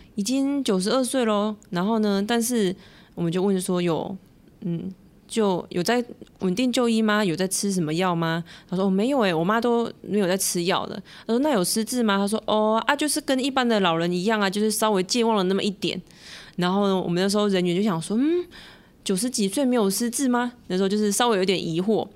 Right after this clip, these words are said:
就后来呢，就是正式的使用服务之后，然后因为我们其实人员都会跟着看长辈在做什么，就是偷偷的跟在后面，然后观察他们的行为这样子。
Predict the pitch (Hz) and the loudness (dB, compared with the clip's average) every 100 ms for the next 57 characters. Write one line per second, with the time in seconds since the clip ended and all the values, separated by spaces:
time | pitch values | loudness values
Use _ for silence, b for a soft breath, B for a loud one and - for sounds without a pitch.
0 | B B B B B 220 208 233 214 185 | B B B B B 0 2 2 2 2
1 | 185 190 196 196 175 208 185 202 170 170 | 0 -2 -2 -2 0 0 2 0 0 -2
2 | - 170 180 - 170 170 165 160 - 151 | -2 0 0 -2 -2 -2 -2 -6 -6 -8
3 | - B B B B 175 190 185 247 214 | -10 B B B B -6 -4 0 0 2
4 | 170 160 - - 226 220 185 190 175 185 | 0 -4 -4 -2 2 2 2 2 2 2
5 | 208 208 208 196 180 147 - - - - | 0 0 0 0 0 -2 -8 -18 -20 -20
6 | - - - - 208 165 147 156 180 170 | -20 -20 -10 -2 0 0 -2 -2 -2 0
7 | 170 165 - 202 165 - 180 202 208 208 | 0 -2 -4 -4 -4 -8 -4 -4 -2 -2
8 | 190 202 170 165 170 185 175 185 165 156 | 0 0 0 0 0 0 -2 -2 -2 -2
9 | 156 170 190 185 180 156 170 165 151 156 | -2 -2 0 0 -2 -4 -2 -2 -2 -4
10 | 175 - 165 165 - - - - - | -4 -4 -4 -4 -4 -6 -8 -10 -16